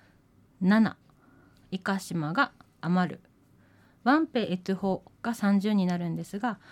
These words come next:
ワンペが十、エトゥホが二つの二十ですね。これで三十という意味になります。文末詞とは、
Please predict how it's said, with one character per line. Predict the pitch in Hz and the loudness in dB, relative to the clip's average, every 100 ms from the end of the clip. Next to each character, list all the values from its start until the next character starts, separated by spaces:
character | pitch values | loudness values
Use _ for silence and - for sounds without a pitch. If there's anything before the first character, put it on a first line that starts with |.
| - - - | -20 -16 0
ワ | 233 | 2
ン | 233 | 2
ペ | 226 | 2
が | 254 | 0
十、 | 240 165 135 - _ _ _ | 0 -2 -6 -8 _ _ _
エ | 170 | -8
ト | 175 - | -6 -4
ゥ | |
ホ | 180 - - - - | -6 -4 -10 -10 -6
が | 247 262 | -2 -2
二 | - - 233 | -2 -4 0
つ | 269 | 4
の | 277 | 4
二 | 175 | 4
十 | 165 156 | -2 -6
で | 139 | -8
す | 170 | -4
ね。 | 220 226 | -4 -2
こ | 240 | -4
れ | 247 | 0
で | 302 | 0
三 | 294 185 175 165 | -2 -2 -2 -2
十 | 170 156 | -2 -4
と | 143 151 | -4 -6
い | 143 | -6
う | 143 | -6
意 | 160 | -4
味 | 156 151 | -2 2
に | 226 | 2
な | 190 | 2
り | 139 139 | 0 -2
ま | 151 196 | 0 -2
す。 | 208 - - _ _ - _ _ _ _ _ - | -2 -16 -20 _ _ -20 _ _ _ _ _ -2
文 | 214 240 254 254 | 4 6 6 4
末 | |
詞 | - - 226 208 | -4 -8 -6 -6
と | 175 160 | -6 -2
は、 | 233 | -2